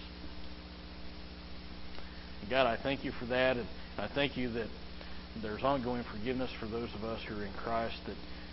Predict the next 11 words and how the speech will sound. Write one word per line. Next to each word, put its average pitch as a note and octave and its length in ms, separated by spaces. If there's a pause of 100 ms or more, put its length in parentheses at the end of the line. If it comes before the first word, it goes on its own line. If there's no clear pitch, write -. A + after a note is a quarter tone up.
(380)
when A#2+ 160
we G2+ 80 (100)
fail B2+ 340
and A2 120
we G2 80
sin, A#2 440
that, F#2+ 140 (1700)
that G2 180
you'll G#2+ 240 (500)
wash G#2+ 280
those A2+ 140